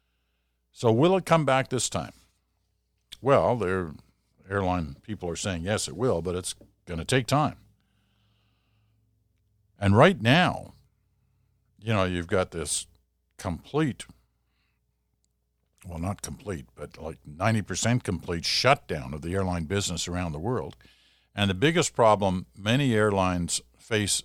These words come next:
immediately, aside from the drastic layoffs they've had to do and the attempt at trying to figure out their budgets, the, the, the, the biggest problem they got right in front of them is,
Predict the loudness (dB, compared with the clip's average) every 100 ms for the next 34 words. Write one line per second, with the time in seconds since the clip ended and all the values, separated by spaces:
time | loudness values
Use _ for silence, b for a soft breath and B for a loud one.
0 | -8 -4 -2 0 -2 -4 -8 -6 -4 -4
1 | -6 -6 -6 -6 -10 -14 _ _ _ _
2 | _ _ -2 2 2 2 0 -2 0 2
3 | 0 -2 -8 -8 -6 -8 -8 -12 -14 -18
4 | -20 -20 -14 -12 -10 -12 -14 _ _ _
5 | _ _ _ _ -16 -4 -4 -4 -4 -4
6 | -4 -6 -4 -4 -4 -8 -4 0 0 -2
7 | -6 -6 -8 -10 -20 -20 -20 _ -18 -16
8 | -16 -18 _ -20 -20 _ -8 -4 -2 0
9 | 0 0 0 0 -2 2 -2 -2 2 2
10 | 2 0 -2 -4